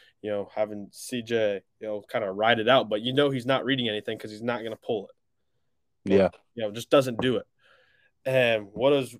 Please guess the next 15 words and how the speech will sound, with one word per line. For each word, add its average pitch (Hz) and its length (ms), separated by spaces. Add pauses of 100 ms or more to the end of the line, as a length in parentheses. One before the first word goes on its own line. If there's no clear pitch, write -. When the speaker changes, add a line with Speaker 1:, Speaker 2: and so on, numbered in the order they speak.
Speaker 1:
Ryan 123 520
Day 120 320
and 107 120
his 131 200
offensive 120 600
staff 113 560
do? 110 300 (800)
They 120 200
implement, 127 500 (360)
"We're 131 140
gonna 131 140
go 113 100
downhill 110 560
this 95 240
week." - 160